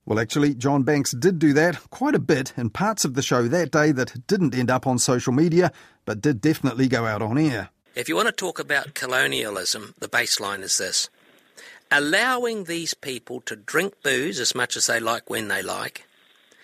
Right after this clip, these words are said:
Speaker 2: to smoke dope any time of the day, to have all their problems attended to by the government in the, in the, in the form of a social welfare check, has put them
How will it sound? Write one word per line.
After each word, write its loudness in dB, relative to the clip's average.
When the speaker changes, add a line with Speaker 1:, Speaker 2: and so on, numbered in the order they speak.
Speaker 2:
to 0
smoke 2
dope 0
any -4
time -10
of -14
the -8
day, -4
to 0
have 0
all -2
their 2
problems -6
attended -6
to -4
by -2
the -2
government -4
in -6
the, -4
in -4
the, -6
in -6
the -8
form -2
of -8
a -2
social 0
welfare -6
check, -4
has 0
put -6
them -2